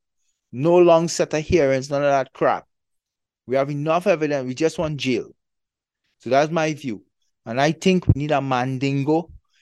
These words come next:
You know those kind of wild animals in Australia that just eat even people?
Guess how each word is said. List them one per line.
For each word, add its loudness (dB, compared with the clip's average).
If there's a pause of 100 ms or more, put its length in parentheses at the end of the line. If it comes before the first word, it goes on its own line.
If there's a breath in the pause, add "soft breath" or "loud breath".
(140)
You -8
know -2
those 0
kind -6
of -2
wild 2
animals -4
in -4
Australia 4
that 2
just 2 (1300)
eat -4
even 2
people? 4